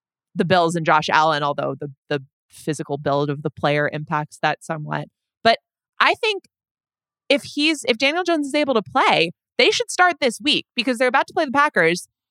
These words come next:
bottom five in run defense D V O A. You are going to run up against a lot of these so-called good teams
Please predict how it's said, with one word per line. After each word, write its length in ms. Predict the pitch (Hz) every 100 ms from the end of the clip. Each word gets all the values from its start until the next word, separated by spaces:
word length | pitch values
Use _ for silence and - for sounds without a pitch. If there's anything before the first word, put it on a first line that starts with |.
| _
bottom 260 | 208 262 349
five 380 | 320 311 240 202
in 460 | - 208 202 202 196 _ -
run 240 | 208 220
defense 380 | 214 208 202 196
D 120 | 185
V 140 | 180 175
O 100 | 160
A. 140 | 127 - - _ _ _
You 200 | - 233
are 100 | 302
going 240 | 302 339 339
to 100 | 294
run 220 | 247 262
up 100 | 254
against 260 | 240 220 -
a 60 |
lot 240 | 190 208 277
of 120 | 240
these 180 | 220 -
so-called 580 | 233 226 220 190 185
good 320 | 156 214 190 170
teams 580 | 240 156 131 - -